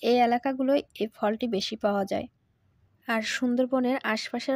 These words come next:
অঞ্চলে কিন্তু এগুলো পাওয়া যায়। আর আজকে এখানে অনেকগুলো গোল ফলের কাঁদি দেখতে পাচ্ছেন, এগুলো কিন্তু আমাদের বাসায় গাছ রয়েছে,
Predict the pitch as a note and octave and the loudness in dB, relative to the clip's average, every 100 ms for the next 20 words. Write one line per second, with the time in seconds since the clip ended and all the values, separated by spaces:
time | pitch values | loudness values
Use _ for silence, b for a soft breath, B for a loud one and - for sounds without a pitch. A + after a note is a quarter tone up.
0 | C4 B3+ - C4 C4 A#3 A3 D#4+ - A3 | 0 0 -2 -2 -2 -4 -2 -4 -2 -4
1 | G#3 G#3+ A3 A3 A3 A#3+ B3 _ _ _ | -4 -4 -6 -6 -8 -10 -12 _ _ _
2 | _ - A3+ A3 A3 - C4 C4 B3+ - | _ -4 0 2 0 0 0 0 -2 -2
3 | A3 A3 A#3 B3+ C4 C4 A#3+ A3+ A#3 - | 0 0 -2 0 2 2 2 0 0 0
4 | A#3 A#3 - A3 B3 B3+ C4 - B3+ B3+ | -2 -2 -4 -2 0 0 0 0 0 0
5 | - B3 B3 A3+ A3+ A3 A3+ A3 G#3+ G#3+ | 0 0 0 -2 0 0 -2 -4 -2 -2
6 | A3 A3 G#3+ G#3+ - B3 A#3+ G#3+ A3+ - | -4 -4 -2 -2 -2 -4 -2 -2 -2 -2
7 | B3 B3 B3 - | 0 2 0 -2